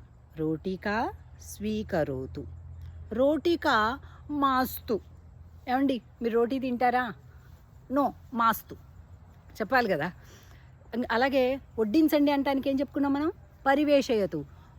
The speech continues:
రోటికా పరివేషయతు, రోటికాని వడ్డించండి అంటే నాకు ఉంచండి, నా ప్లేట్లో ఉంచండి కదా.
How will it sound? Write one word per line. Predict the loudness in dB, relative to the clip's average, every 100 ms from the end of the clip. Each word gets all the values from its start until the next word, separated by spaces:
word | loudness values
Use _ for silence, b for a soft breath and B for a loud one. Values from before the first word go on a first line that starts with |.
| -6 0
రోటికా | 0 0 0 4 4 4
పరివేషయతు, | 0 2 2 2 0 0 -2 -6 -8 -20 -20 -20 -20 -10 -2
రోటికాని | -2 -2 -4 -2 0 -2 -4 0 2
వడ్డించండి | 4 2 0 -2 -4 -10 -8
అంటే | -2 -2 -2
నాకు | -6 -12 -10 -6
ఉంచండి, | -4 -4 -4 -4
నా | -4
ప్లేట్లో | -6 -4 -4 -6
ఉంచండి | -6 -8 -8 -4
కదా. | -2